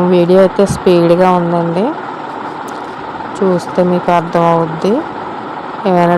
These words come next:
డౌట్ వస్తే కనుక కామెంట్ చేయండి. ఫ్రంట్ పార్ట్ అయిపోయింది కాబట్టి జాయింట్లు చేసేసుకుందాం ఒకసారి. ఈ జాయింట్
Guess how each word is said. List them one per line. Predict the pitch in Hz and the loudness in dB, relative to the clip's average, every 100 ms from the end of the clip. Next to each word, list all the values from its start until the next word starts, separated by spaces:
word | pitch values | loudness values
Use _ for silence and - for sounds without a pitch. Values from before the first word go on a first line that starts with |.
| 175 | 2
డౌట్ | 170 170 165 | 2 0 -2
వస్తే | - 170 165 | -2 -2 -2
కనుక | 160 220 226 | 0 0 2
కామెంట్ | 202 175 170 160 180 | 2 2 0 -2 -2
చేయండి. | 175 165 165 196 294 - - | 0 0 -2 -4 -4 -8 -2
ఫ్రంట్ | 185 170 170 | 0 0 0
పార్ట్ | 175 - 175 | 0 0 0
అయిపోయింది | 165 170 165 170 | 0 0 -2 0
కాబట్టి | 170 165 - 220 196 | 0 -2 0 0 2
జాయింట్లు | 175 170 160 170 170 | 2 2 -2 -2 0
చేసేసుకుందాం | 170 165 156 - 165 165 165 | 0 -2 -4 -6 -4 -2 -2
ఒకసారి. | 175 160 170 240 - - - - - - - - - - - 208 | -2 -2 -2 -4 -6 -10 -12 -12 -12 -12 -12 -12 -12 -12 -4 0
ఈ | 190 | 2
జాయింట్ | 180 175 196 | 4 2 0